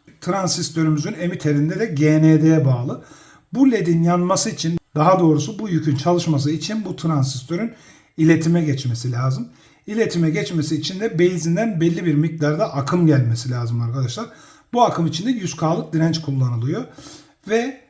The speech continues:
biz bu yüz K'lık direnç üzerinden buradan uyguladığımız gerilimle base akımını zaten direkt alıyoruz. Fakat base akımının miktarını kontrol eden şey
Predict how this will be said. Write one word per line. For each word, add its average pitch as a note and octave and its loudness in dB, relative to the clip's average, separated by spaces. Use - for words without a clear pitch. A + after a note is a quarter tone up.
biz G3+ -12
bu A#3+ -2
yüz C4 2
K'lık D#3+ 0
direnç A3 -4
üzerinden F3+ -2
buradan G#3 -4
uyguladığımız D#3 0
gerilimle F#3 -2
base G3+ 0
akımını F3+ -2
zaten G#3+ 0
direkt A#3+ -6
alıyoruz. F#3+ -4
Fakat G#3 -6
base G3+ 2
akımının D3+ 0
miktarını D#3+ 0
kontrol F3 -2
eden F3 0
şey G#3 -4